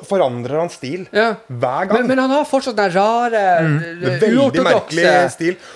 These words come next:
Speaker 1: Og det er, eh, det har vi sett før.
Speaker 2: Ja.
Speaker 1: Vi har sett det i Conor McGregor, liksom.
Speaker 2: Ja, ja.
Speaker 1: Og det ble en upset.
Speaker 2: Ja.
Speaker 1: Ikke sant?
Speaker 2: Og så har du han andre, han Cruz, han,
Speaker 1: Yes.
Speaker 2: han Dominic Cruz, og han
Speaker 1: Ja.
Speaker 2: var jo veldig sånn ra-, opp med
Speaker 1: Ja, ja, ja.
Speaker 2: rar og alt sånt der. Men det var bare sånn, så fort noen har knekt koden,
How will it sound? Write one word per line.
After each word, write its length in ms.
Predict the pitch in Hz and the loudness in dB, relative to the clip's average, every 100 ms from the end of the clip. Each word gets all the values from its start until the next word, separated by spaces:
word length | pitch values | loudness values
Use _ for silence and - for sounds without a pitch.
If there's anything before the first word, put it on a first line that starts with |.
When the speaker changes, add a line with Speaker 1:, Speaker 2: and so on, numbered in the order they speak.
| - | -8
Speaker 1:
Og 140 | 165 135 | -6 -2
det 180 | 175 | 0
er, 440 | 196 151 156 175 160 _ _ | 0 2 2 0 -4 _ _
eh, 640 | 147 151 151 147 147 147 143 | -6 -4 -2 -2 -4 -4 -4
det 160 | 160 | -4
har 180 | 143 127 | -2 -2
vi 80 | 143 | -2
sett 200 | 175 165 - | -4 -6 -6
før. 260 | - 330 - - | -6 -6 -8 -2
Speaker 2:
Ja. 120 | 208 | 2
Speaker 1:
Vi 60 | |
har 80 | 185 | 2
sett 280 | 185 175 - | 0 -6 -6
det 100 | 165 156 | -4 -4
i 40 | |
Conor 240 | 147 143 131 | -2 -4 -2
McGregor, 500 | 156 147 135 185 240 | -2 0 0 -2 -2
liksom. 80 | 214 | 2
Speaker 2:
Ja, 280 | 254 214 220 | 2 2 0
ja. 60 | 214 - | -4 -4
Speaker 1:
Og 200 | 190 160 | -4 -2
det 120 | 165 | -2
ble 100 | 143 139 | 2 0
en 80 | 185 156 | 0 -2
upset. 560 | 156 - 233 - - 262 | -6 -4 -6 -6 -10 -4
Speaker 2:
Ja. 180 | 247 277 - | -4 -6 -8
Speaker 1:
Ikke 160 | 190 - | -8 -4
sant? 180 | 214 - - | -4 -6 -10
Speaker 2:
Og 60 | 165 | -2
så 100 | 185 | 0
har 100 | 196 | 2
du 80 | |
han 180 | 175 151 | 2 2
andre, 260 | 151 160 156 | 0 2 2
han 100 | 127 | 0
Cruz, 460 | - 160 113 - - | -2 -4 -4 -8 -4
han, 180 | 131 127 | -2 0
Speaker 1:
Yes. 240 | 151 123 | 0 2
Speaker 2:
han 200 | 135 131 | 0 0
Dominic 240 | 143 139 127 | 0 0 0
Cruz, 200 | 147 127 | -2 0
og 80 | 139 | 0
han 100 | 156 | 2
Speaker 1:
Ja. 20 | |
Speaker 2:
var 100 | 202 | 2
jo 80 | 160 | 4
veldig 360 | 160 190 165 123 | 0 0 -4 -2
sånn 180 | 135 123 | -4 -4
ra-, 200 | - 151 | -6 -4
opp 280 | 156 - 143 | -4 -6 -4
med 200 | 135 123 | 0 2
Speaker 1:
Ja, 60 | 156 | 4
ja, 160 | 147 147 | 4 4
ja. 120 | 139 | 4
Speaker 2:
rar 120 | 123 | 2
og 120 | 131 135 | 2 0
alt 80 | |
sånt 200 | - 143 | -2 -4
der. 80 | 123 - - - | -4 -12 -18 -2
Men 100 | 190 | 0
det 60 | 202 | 2
var 80 | 220 | 2
bare 140 | 208 | 2
sånn, 160 | 202 165 | 0 -4
så 120 | 180 | -4
fort 200 | 254 - | -4 -2
noen 140 | 226 | -2
har 80 | 175 | -2
knekt 240 | - 190 | -2 -4
koden, 300 | - 226 247 | -2 -2 -2